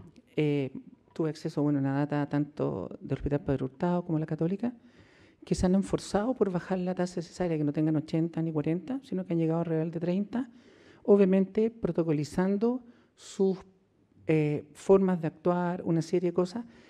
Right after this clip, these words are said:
pero se dan dentro del ambiente, instituciones donde tú puedes conversar, hay una serie de doctores y hay una serie de cosas que están a tu alrededor que te permiten, la verdad, hacer bastante bien la pega. Pero yo los quiero llevar a esto,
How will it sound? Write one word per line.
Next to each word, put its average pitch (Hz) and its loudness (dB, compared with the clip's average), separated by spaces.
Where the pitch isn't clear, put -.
pero 202 4
se 196 2
dan 214 4
dentro 214 2
del 185 2
ambiente, 196 0
instituciones 196 0
donde 165 0
tú 175 -2
puedes 170 -2
conversar, 185 -4
hay 165 0
una 160 0
serie 170 -4
de - -2
doctores 180 -2
y 190 -4
hay 190 -2
una 180 2
serie 180 -2
de 165 -2
cosas 170 -4
que - -6
están 165 -2
a 170 -2
tu 165 -2
alrededor 160 2
que 185 0
te 175 0
permiten, 160 0
la 156 2
verdad, 160 -2
hacer - -6
bastante 156 -2
bien 151 0
la 143 -6
pega. 143 -10
Pero - 0
yo 190 8
los 208 6
quiero 226 2
llevar 202 4
a 208 2
esto, - -6